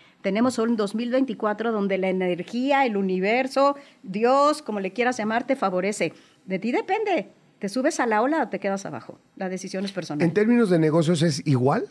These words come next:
Speaker 1: Sí.
Speaker 2: ¿Tienes que hacer este mismo ejercicio?
Speaker 1: Sí, por supuesto que sí. En términos de negocios y personal debería de ser. ¿Qué tres objetivos quiero lograr personales?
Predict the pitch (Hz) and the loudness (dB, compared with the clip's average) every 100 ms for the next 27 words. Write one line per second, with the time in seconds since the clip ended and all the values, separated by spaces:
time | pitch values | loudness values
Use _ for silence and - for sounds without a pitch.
0 | - - 247 359 453 494 175 170 170 165 | -12 -2 2 4 6 4 2 2 4 2
1 | 143 160 143 123 143 - - 285 403 453 | 4 0 0 0 0 0 2 4 6 4
2 | 262 247 233 262 349 311 233 240 294 - | 2 -2 -2 -2 -4 -6 -6 -4 -4 -6
3 | _ - 262 339 440 403 262 240 233 254 | _ -6 -2 -2 0 0 0 0 0 -2
4 | 269 294 320 220 214 208 220 226 233 208 | -2 -4 -4 -8 -6 -6 -2 -4 -4 -4
5 | 202 196 208 196 180 175 - - _ - | -4 -2 -2 -2 -6 -8 -10 -18 _ -4
6 | 262 269 302 320 320 - 233 247 240 - | -4 0 -2 0 -4 -4 -4 -4 -6 -6
7 | 233 220 208 196 185 208 - 202 175 180 | -4 -2 -4 -2 -2 -4 -6 -10 -6 -6
8 | 175 214 403 | -4 -6 -10